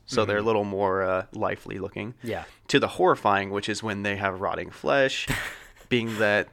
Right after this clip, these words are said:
Speaker 1: the, um, deceased had started to decay over time.
Speaker 2: That's when you get, like, the nine ninety-nine kit, and you're like, you're like, "Hey, I got the kit," and then, like, the ki-, you go see the kid first day of school, and he's got, like, the,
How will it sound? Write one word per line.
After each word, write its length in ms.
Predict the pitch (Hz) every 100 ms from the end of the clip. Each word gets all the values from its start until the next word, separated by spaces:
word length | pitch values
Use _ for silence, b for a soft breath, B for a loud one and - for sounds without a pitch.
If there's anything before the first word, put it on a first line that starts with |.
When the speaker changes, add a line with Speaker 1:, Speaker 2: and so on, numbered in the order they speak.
| -
Speaker 1:
the, 420 | 104 98 98 92
um, 340 | 101 95 82 101
deceased 400 | 107 - 107 -
had 100 | 101
started 220 | 110 90
to 80 | 90
decay 340 | - - 107
over 160 | - -
time. 300 | - 67 -
Speaker 2:
That's 180 | 135 -
when 100 | 151
you 80 | 139
get, 160 | 135 127
like, 160 | 113
the 100 | 110
nine 300 | 104 104 107
ninety-nine 640 | 107 104 101 95 92 101 104
kit, 340 | 123 131 139
and 180 | 117 104
you're 160 | 107 107
like, 240 | 95 -
you're 120 | 127 110
like, 180 | 104 -
"Hey, 180 | 151 143
I 100 | 143
got 300 | 151 143 123
the 80 | 135
kit," 340 | - 147 135
and 100 | 117
then, 140 | 117
like, 200 | 117 107
the 80 | 113
ki-, 180 | - -
you 160 | 135 113
go 360 | 120 117 110 98
see 180 | - 120
the 100 | 107
kid 200 | 98 110
first 240 | - 110 -
day 120 | 113
of 40 | -
school, 220 | 120 110
and 80 | 101
he's 160 | 110
got, 240 | 113 107 117
like, 160 | 95
the, 200 | 107 95